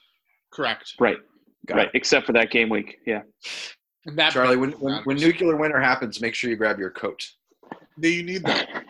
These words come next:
Speaker 2: <laughs>
Speaker 1: Although, don't mistake
Speaker 2: <laughs>
Speaker 1: nuclear winter for just being cold weather. It will also be
Speaker 2: Yeah, it's probably gonna be
Speaker 1: fairly
Speaker 2: hot
Speaker 1: hot.
Speaker 2: as hell.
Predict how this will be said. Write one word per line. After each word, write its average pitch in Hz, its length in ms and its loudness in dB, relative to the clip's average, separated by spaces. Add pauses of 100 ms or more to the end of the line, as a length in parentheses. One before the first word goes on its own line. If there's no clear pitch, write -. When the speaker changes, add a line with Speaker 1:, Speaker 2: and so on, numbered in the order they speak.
Speaker 2:
<laughs> - 140 -18
Speaker 1:
Although, 185 300 2
don't 220 360 0
mistake 233 460 -4 (160)
Speaker 2:
<laughs> - 180 4
Speaker 1:
nuclear 190 280 4
winter 170 460 -2
for 135 180 -12
just 139 320 -10
being 143 280 -10
cold 147 360 -8
weather. 143 300 -4 (420)
It - 540 -18
will 156 140 -4
also 185 360 0
be 147 140 2
Speaker 2:
Yeah, 147 80 8
it's 131 140 0
probably 185 300 6
gonna 147 200 2
be 131 260 0
Speaker 1:
fairly 165 320 -2
Speaker 2:
hot 139 300 2
Speaker 1:
hot. - 20 0
Speaker 2:
as 113 140 -6
hell. 107 420 -2